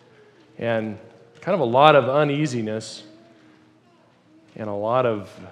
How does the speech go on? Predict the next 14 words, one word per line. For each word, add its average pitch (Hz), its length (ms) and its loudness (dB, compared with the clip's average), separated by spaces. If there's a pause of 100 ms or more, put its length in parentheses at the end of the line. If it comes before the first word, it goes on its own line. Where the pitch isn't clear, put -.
(360)
you 113 100 -10
know, 107 160 -4
I 113 120 -2
would 117 180 -4
say, 113 320 -2
even 165 240 -2
in 147 80 0
my 139 140 4
own 165 200 2
life, 127 240 2
just - 220 -6
kind 143 180 0
of 117 140 0
like 117 280 -2